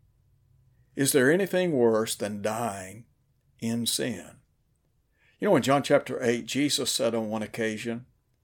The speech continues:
"Except you believe that I am, you'll die in your sin." He went on to say that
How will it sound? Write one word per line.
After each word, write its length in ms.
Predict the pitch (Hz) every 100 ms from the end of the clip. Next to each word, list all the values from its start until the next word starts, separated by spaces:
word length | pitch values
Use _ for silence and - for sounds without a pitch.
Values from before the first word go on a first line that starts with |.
| _ _ _ _
"Except 400 | - 139 202 208
you 80 | 190
believe 380 | 151 160 160 143
that 140 | 131
I 120 | 123 143
am, 220 | 135 113
you'll 140 | 120
die 220 | 117 135
in 80 | 139
your 100 | 135
sin." 480 | 135 - 123 101 - _ _ _ _ _ _ -
He 80 |
went 140 | 180 170
on 160 | 214
to 80 | 208
say 380 | - 131 131 151
that 240 | 139 131